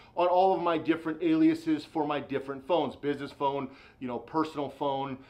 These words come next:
travel phone, uh, poker phone, 'cause I play high-level poker, all these different things, right? I break it all down. So these are the two apps that I highly recommend that you have. Very important. So now we've got a phone,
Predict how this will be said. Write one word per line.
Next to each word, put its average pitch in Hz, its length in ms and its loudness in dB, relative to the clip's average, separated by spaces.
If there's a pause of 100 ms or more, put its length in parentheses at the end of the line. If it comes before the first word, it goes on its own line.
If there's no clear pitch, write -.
(160)
travel 151 440 2
phone, 135 540 -2 (320)
uh, - 60 -12 (100)
poker 156 300 -2
phone, 143 280 -2
'cause - 120 -8
I 135 100 -2
play 135 220 -4
high-level 135 340 -2
poker, 175 400 0
all 233 160 10
these 254 140 4
different 240 220 2
things, 190 220 2
right? 160 240 4 (380)
I 170 60 6
break 196 260 6
it 208 60 6
all 196 100 12
down. 180 280 4 (760)
So 185 180 2
these 214 200 2
are 262 60 0
the 247 60 -2
two 233 180 -2
apps 196 300 8
that 196 80 0
I 165 140 6
highly 196 680 4 (240)
recommend 160 800 2 (240)
that 156 220 -2
you 160 100 -2
have. 139 300 0 (580)
Very 202 400 8
important. 170 480 0 (340)
So - 140 -2
now 233 220 8
we've 233 160 2
got 202 160 8
a 175 160 -2
phone, 262 440 10